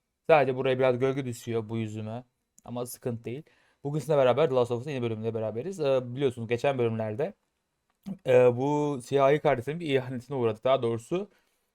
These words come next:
canlarını kurtarmak için bizi satmaları gerekti ki bence haklı bir hareketti. Ama bir yerden de ihanet ihanettir bana göre. O yüzden sonra bizi geri kurtardılar boğulmak üzereyken, şimdi de bir kanaliz-, kanalizasyona girmişti ve orada yolumuzu arıyorduk.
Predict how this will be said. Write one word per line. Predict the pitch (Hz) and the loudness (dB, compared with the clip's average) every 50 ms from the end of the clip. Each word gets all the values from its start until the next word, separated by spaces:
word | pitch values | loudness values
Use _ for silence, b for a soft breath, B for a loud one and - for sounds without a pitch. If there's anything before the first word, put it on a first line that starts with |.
| _ | _
canlarını | - 135 135 135 139 143 147 147 | 2 2 4 4 2 -2 -2 -4
kurtarmak | - 147 - 151 143 139 135 | -4 -2 0 0 0 0 0
için | 127 185 185 156 | -2 -2 -4 -4
bizi | 139 156 156 | -4 -2 0
satmaları | 151 135 - - 135 135 143 151 | 0 0 0 0 0 0 2 2
gerekti | 143 131 123 113 110 - - 160 160 | 2 0 0 0 -2 -6 -8 -8 -6
ki | - 220 165 | -4 0 4
bence | 160 151 151 160 | 4 4 4 4
haklı | 147 147 135 - 175 185 | 4 2 2 0 0 0
bir | 180 185 | 2 4
hareketti. | 170 151 - 160 143 - _ - 208 220 220 220 _ _ _ _ _ _ _ _ _ _ _ _ _ _ _ _ _ _ _ _ - - | 4 4 4 2 0 0 _ 4 4 4 4 2 _ _ _ _ _ _ _ _ _ _ _ _ _ _ _ _ _ _ _ _ -10 -2
Ama | 156 151 151 147 | 2 2 4 6
bir | 160 | 8
yerden | 165 170 143 127 120 120 120 127 | 10 10 10 8 6 2 0 0
de | 156 190 - - _ _ | -4 -4 -6 -8 _ _
ihanet | - 226 175 151 135 143 185 185 | 4 6 8 8 8 6 2 2
ihanettir | 180 165 151 131 120 110 - - 120 113 | 4 4 4 4 2 -2 -6 -8 -8 -6
bana | 113 113 110 | -6 -6 -8
göre. | 113 110 117 113 - _ _ _ _ _ _ _ _ _ _ _ _ _ _ _ _ _ _ _ _ _ - | -10 -10 -12 -12 -16 _ _ _ _ _ _ _ _ _ _ _ _ _ _ _ _ _ _ _ _ _ 2
O | 185 208 214 | 4 6 6
yüzden | 196 175 156 143 156 170 185 202 208 196 | 6 4 2 4 6 6 6 4 2 -2
sonra | 175 - 202 196 190 180 | -2 0 0 2 2 2
bizi | 160 143 135 | 0 0 0
geri | 143 156 185 | 0 0 0
kurtardılar | 180 - 202 - - 196 190 196 196 185 | 0 -2 -2 0 2 2 4 4 4 4
boğulmak | 175 175 170 165 165 160 147 | 4 2 2 2 0 -2 0
üzereyken, | 160 170 165 165 165 156 160 196 202 202 | 2 6 6 8 6 6 4 2 0 0
şimdi | - - 208 190 180 170 160 | -2 -4 -6 -6 -4 -4 -4
de | 170 170 | -4 -4
bir | 180 180 | -2 0
kanaliz-, | 170 165 160 160 170 170 165 - - - | 0 0 2 2 0 0 -2 -4 -8 -6
kanalizasyona | - 156 156 156 160 160 147 143 165 156 - - 180 202 | -2 0 2 4 4 4 4 4 2 2 2 0 -2 -2
girmişti | 196 147 139 135 127 127 120 - 214 220 | -2 0 -2 -2 -4 -4 -6 -4 -2 2
ve | |
orada | 196 165 151 143 180 | 4 6 6 6 4
yolumuzu | 180 160 147 143 143 131 123 131 | 2 2 0 0 -4 -4 -2 0
arıyorduk. | 131 123 110 117 113 101 - - - - | 0 0 0 -2 -4 -6 -10 -16 -20 -20